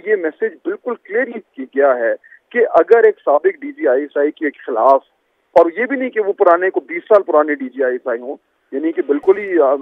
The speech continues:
यानी साल दो साल पहले तक वो डीजीआईएसआई थे, अगर उनके खिलाफ इस तरीके से कार्रवाई हो सकती है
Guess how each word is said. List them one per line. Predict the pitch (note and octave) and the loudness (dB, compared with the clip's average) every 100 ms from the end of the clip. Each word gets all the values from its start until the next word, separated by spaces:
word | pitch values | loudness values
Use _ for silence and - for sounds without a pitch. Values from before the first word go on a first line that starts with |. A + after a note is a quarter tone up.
| B2 B2 C3 | -4 -6 -10
यानी | C3+ | -10
साल | C3 C#3 D3+ | -6 0 2
दो | D#3 D3+ | 2 -2
साल | D3+ F3 | -2 -2
पहले | E3 D#3+ | -2 -2
तक | D#3+ D#3+ | -4 -8
वो | D3+ | -12
डीजीआईएसआई | C3 B2+ C3 A#2 - G#2+ | -14 _ -8 -8 -12 -16
थे, | D#3 - _ _ - | -16 -20 _ _ 0
अगर | A#3+ | 0
उनके | C4+ C4+ C4 C4+ | 0 -6 -8 -6
खिलाफ | G3 D3+ F3+ A#3 | -4 -2 -2 -6
इस | |
तरीके | - F#3+ G3 A3+ | -6 -4 -4 -8
से | A#3 G#3 | -6 -2
कार्रवाई | D#3 C#3+ E3 | 0 0 0
हो | D#3 | -2
सकती | C3 - G3 | -8 -14 -8
है | C#3+ | -4